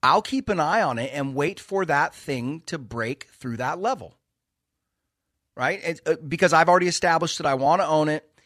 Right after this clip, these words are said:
I think it's got value. And if I see a level like that, I'll, my attitude is, "Great. That thing checks off all the boxes. I just wanna see it get through that level first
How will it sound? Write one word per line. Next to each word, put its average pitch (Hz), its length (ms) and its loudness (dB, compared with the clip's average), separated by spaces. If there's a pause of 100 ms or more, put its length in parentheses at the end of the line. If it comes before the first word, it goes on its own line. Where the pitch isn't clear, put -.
(120)
I 117 120 -8
think 160 220 -2
it's 185 140 -2
got 175 240 2
value. 139 480 2 (240)
And 147 100 0
if 151 120 0
I 160 160 2
see 214 280 -4
a 196 80 2
level 196 340 0
like 123 220 -2
that, 143 220 0
I'll, 151 200 0
my 147 180 0
attitude 151 320 -2
is, 127 120 -6
"Great. 151 440 -2
That 151 240 2
thing 196 200 -4
checks - 380 -4
off 170 220 -4
all 143 180 0
the 180 80 -2
boxes. 151 580 -4 (340)
I 139 180 2
just 190 240 -6
wanna 170 220 -2
see 170 280 -6
it 139 120 -10
get 139 240 -6
through 165 140 -6
that 160 220 0
level 139 280 -4
first 147 500 -6